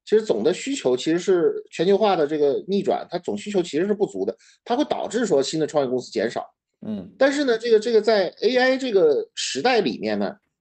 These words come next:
Speaker 1: 确实我认为也会孕育出一些新的公司，那同时也会让一些老的公司去升级。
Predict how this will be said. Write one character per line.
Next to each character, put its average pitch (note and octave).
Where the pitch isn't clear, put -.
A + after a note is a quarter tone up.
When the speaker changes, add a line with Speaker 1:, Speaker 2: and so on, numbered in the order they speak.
Speaker 1:
确 C#4
实 G3+
我 F3
认 G3+
为 F#3+
也 F3
会 F#3+
孕 B3
育 C3
出 A#2+
一 A2+
些 A2
新 B2+
的 B2
公 A2
司， -
那 G3
同 -
时 F#3+
也 C#3+
会 E3
让 C#3
一 C3+
些 D#3
老 D#3
的 A2+
公 D3
司 D3+
去 C#3
升 D3+
级。 A2